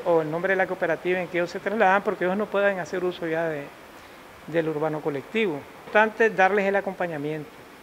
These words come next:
¿verdad?, en el traslado. Ya puesto en el lugar, es importante los esfuerzos que hace el ins. Hay una serie de, de brigadas voluntarias que, que los trasladan a ellos en silla de ruedas, porque hay algunos que ya no pueden andar en silla de ruedas. Por e-, perdón, andar normal.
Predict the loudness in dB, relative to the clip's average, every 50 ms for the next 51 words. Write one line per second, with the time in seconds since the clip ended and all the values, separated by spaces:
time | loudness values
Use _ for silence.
0 | -12 -8 -6 -4 -4 -4 -4 -4 -4 -4 -6 -8 -10 -10 -4 0 4 4 4 4
1 | 4 0 -4 -8 -10 -10 -12 -12 -14 -14 -14 -14 -6 2 6 6 6 6 6 4
2 | 4 4 4 4 4 4 6 6 8 8 8 8 6 2 -6 -8 -2 0 2 2
3 | 4 4 2 2 4 2 2 2 4 2 2 4 4 2 2 2 0 0 0 -2
4 | -4 0 2 0 2 2 0 0 2 2 2 2 0 -2 -6 -12 -16 -18 -18 -18
5 | -18 -18 -18 -16 -6 0 2 4 6 6 4 4 2 2 4 4 6 4 4 4
6 | 2 0 -2 -2 -2 0 0 2 0 0 4 6 8 8 10 8 6 4 0 -4
7 | -6 -4 -4 -4 -4 -4 0 2 2 2 2 2 -2 -4 -6 -6 -6 -6 -8 -10
8 | -10 -8 -8 -6 -8 -8 -8 -6 -2 0 0 0 0 0 -2 -2 -2 -2 -4 -4
9 | -6 -6 -4 -4 -2 -2 2 2 2 2 2 0 -4 -2 0 0 0 0 -2 -4
10 | -6 -6 -6 -8 -6 -6 -6 -4 -4 -6 -8 -6 -2 0 2 2 2 0 -4 -8
11 | -12 -12 -10 -10 -8 -8 -8 -8 -8 -6 -6 -4 -4 -2 -2 -2 -4 -4 -8 -14
12 | -20 -20 -20 -20 -20 -20 -18 -4 0 4 4 6 4 2 2 0 0 2 4 4
13 | 2 2 0 -2 -4 -4 0 0 0 0 0 -2 -4 -2 0 2 2 2